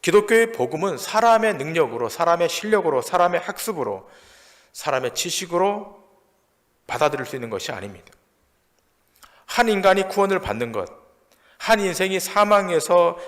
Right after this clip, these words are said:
생명으로 옮겨가는 것은 사람의 인식 체계로, 사람의 지식 체계로 되는 것이 아닙니다.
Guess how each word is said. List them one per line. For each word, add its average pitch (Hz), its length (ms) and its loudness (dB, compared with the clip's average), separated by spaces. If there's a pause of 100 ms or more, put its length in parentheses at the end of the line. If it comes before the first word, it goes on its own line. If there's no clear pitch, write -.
생명으로 175 680 -2
옮겨가는 160 720 0
것은 131 360 -4 (280)
사람의 214 640 2
인식 208 400 -4
체계로, 135 320 -4
사람의 180 400 -4
지식 226 420 -4
체계로 175 320 -4
되는 131 200 -6
것이 110 200 -10
아닙니다. 101 380 -16